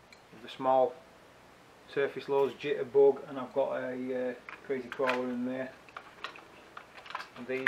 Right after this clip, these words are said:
um, these little Rapala rattling, um, rattling lows, rattle taps I think they're called. And then a load of plastics. I like these, these are Fox Cannibal Shads, uh, Savage Gear Cannibal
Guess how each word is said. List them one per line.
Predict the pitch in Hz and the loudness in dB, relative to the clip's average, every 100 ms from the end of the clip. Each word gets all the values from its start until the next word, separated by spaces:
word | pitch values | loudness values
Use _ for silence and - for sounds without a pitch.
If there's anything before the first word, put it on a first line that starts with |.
| 120 | 2
um, | 123 127 127 120 113 - - - - - - - - - - | 4 4 4 0 -6 -14 -20 -20 -20 -20 -20 -20 -20 -20 -14
these | 139 | -8
little | 135 131 | -6 -6
Rapala | 127 - 135 123 123 123 - - - - - - - - - - - - - - 135 | -6 4 6 6 6 2 -4 -14 -14 -14 -14 -14 -16 -18 -20 -20 -20 -20 -20 -10 -2
rattling, | 131 131 135 135 | -2 -2 -6 -4
um, | 127 127 123 - - 143 | -2 -2 -4 -8 -10 -4
rattling | 139 143 135 | -2 -2 -2
lows, | 135 143 - - - - - - - | 0 0 -2 -12 -16 -10 -8 -10 -8
rattle | 143 135 143 | -4 -4 -4
taps | - - - | -6 -6 -4
I | |
think | - 147 | -6 -4
they're | 139 139 | -2 -2
called. | - 160 160 - - - - - - - - - - - - - - - | -2 -4 -4 -8 -20 -20 -20 -20 -20 -20 -20 -20 -20 -20 -20 -20 -14 -6
And | 131 | -2
then | 135 | 0
a | 135 | 2
load | 135 127 | 2 -2
of | - | -4
plastics. | 131 - 131 - - - - - - - - - | -4 -4 -6 -6 -14 -20 -20 -20 -20 -20 -14 -2
I | |
like | 147 143 | 2 2
these, | 131 127 | 2 0
these | 120 127 | -2 -2
are | 135 | -2
Fox | - 143 - | -2 -4 -2
Cannibal | 143 131 139 | 0 2 0
Shads, | 139 143 139 - - | 0 0 0 -2 -2
uh, | 143 143 - - - | 0 0 -4 -10 0
Savage | 156 135 | 2 2
Gear | 123 120 | -2 -4
Cannibal | - 120 120 | -2 -4 -4